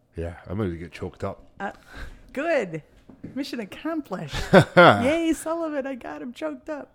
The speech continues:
Speaker 1: So I'm gonna read this. Let me find it. Oh, once I figure out the password of my phone. Yeah, you won, Tracy. Way to go.
Speaker 2: <laughs> I am so flippin' proud of you. See, now we don't have to be
Speaker 1: Wha-
Speaker 2: explicit. I said flippin'.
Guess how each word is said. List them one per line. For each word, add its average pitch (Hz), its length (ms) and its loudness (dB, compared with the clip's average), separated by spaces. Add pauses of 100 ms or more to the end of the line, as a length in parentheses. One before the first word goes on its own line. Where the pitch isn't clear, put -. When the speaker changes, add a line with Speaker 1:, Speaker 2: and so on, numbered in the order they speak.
Speaker 1:
So - 160 -4
I'm 113 60 0
gonna 101 140 0
read 87 240 -4
this. - 400 -14 (560)
Let - 200 -14
me - 100 -12 (100)
find - 240 -12
it. - 100 -20 (2500)
Oh, 73 180 -8 (200)
once - 200 -20
I 78 40 -10
figure 78 320 -8
out 73 100 -10
the - 60 -20
password 76 440 -10
of 69 60 -14
my - 180 -16
phone. - 340 -10 (2000)
Yeah, 98 120 2
you 95 220 4
won, 98 200 4
Tracy. 80 360 -8
Way 90 160 0
to 92 100 2
go. 120 320 4 (120)
Speaker 2:
<laughs> - 1500 -6
I 254 40 -10
am 240 280 -6
so 220 240 -4
flippin' 202 420 -6
proud 170 260 -2
of 165 120 -4
you. 170 320 -4
See, - 180 -6
now 185 180 -4
we 190 80 -2
don't 175 160 -2
have 175 180 -2
to 180 80 -4
be 170 100 -2
Speaker 1:
Wha- 165 40 0
Speaker 2:
explicit. 170 540 -6
I 156 80 -4
said 151 220 -10
flippin'. 170 420 -10